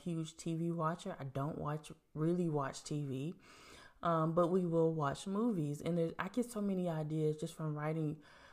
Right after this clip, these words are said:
or, or watching movies and,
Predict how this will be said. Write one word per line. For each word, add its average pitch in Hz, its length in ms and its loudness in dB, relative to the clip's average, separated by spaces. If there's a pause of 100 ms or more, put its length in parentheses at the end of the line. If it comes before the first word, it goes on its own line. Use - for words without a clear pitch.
or, 143 380 4 (120)
or 147 160 2
watching 170 480 4
movies 147 500 -2 (800)
and, 151 720 0